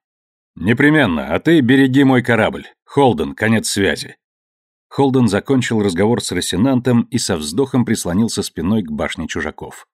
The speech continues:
Лучше бы не прислонялся.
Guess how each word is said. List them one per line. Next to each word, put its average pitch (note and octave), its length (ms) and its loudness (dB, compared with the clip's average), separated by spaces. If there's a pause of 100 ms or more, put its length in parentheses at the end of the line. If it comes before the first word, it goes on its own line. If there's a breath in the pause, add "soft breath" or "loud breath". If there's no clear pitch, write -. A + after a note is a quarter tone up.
(480)
Лучше B2+ 460 -2
бы A#2+ 340 2
не G2+ 140 -2
прислонялся. E2+ 840 -6